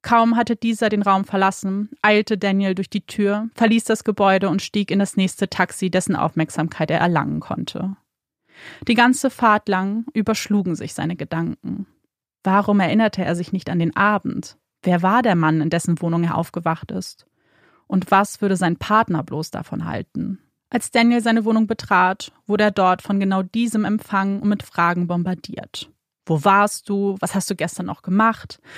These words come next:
Ich hab mir so Sorgen gemacht. Ich hab jedes Krankenhaus verständigt. Wie konntest du einfach so verschwinden? Warum bist du weggegangen? Mit wem warst du unterwegs?“ Aus der Sorge in der Stimme seines Partners kristallisierte sich nun auch Wut und Vorwürfe heraus.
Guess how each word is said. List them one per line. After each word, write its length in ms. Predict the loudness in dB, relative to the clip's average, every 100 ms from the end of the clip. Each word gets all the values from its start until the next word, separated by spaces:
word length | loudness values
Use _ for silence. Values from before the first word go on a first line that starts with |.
| -18 -4
Ich 100 | 0
hab 80 |
mir 100 | 2
so 140 | 0 0
Sorgen 400 | 4 4 4 2
gemacht. 580 | -4 -6 -10 -14 -20 -12
Ich 120 | -4
hab 100 | -4
jedes 420 | -4 -2 0 -2 0
Krankenhaus 520 | 0 0 0 -2 -2
verständigt. 760 | -6 -6 -6 -6 -8 -12 -20 _ -4
Wie 100 | -2
konntest 420 | 2 4 2 0
du 60 | 0
einfach 260 | 0 0
so 140 | -2 -4
verschwinden? 800 | -2 -2 2 4 2 -2 -8 -8 -12 2
Warum 180 | 4 4
bist 180 | 2
du 120 | -2 0
weggegangen? 640 | 0 -2 -4 -8 -8 -10 _
Mit 320 | -2 0 -2
wem 300 | 2 2 4
warst 280 | 2 0 -4
du 40 | -8
unterwegs?“ 760 | -8 -10 -10 -12 -14 -20 -20 _ _ -4
Aus 140 | -2
der 140 | 0 2
Sorge 360 | 4 4 2
in 140 | 0 -2
der 80 | -2
Stimme 320 | 0 0 2
seines 280 | 0 -4 -4
Partners 680 | 0 0 2 -2 -4 -10 -4
kristallisierte 880 | -4 0 2 2 2 2 0 0 -2
sich 200 | -2 2
nun 160 | 2
auch 160 | 2 -2
Wut 380 | 0 0 0 -4
und 160 | -6 -6
Vorwürfe 640 | 2 2 2 -2 -6 -6
heraus. 640 | -6 -4 -4 -4 -10 -16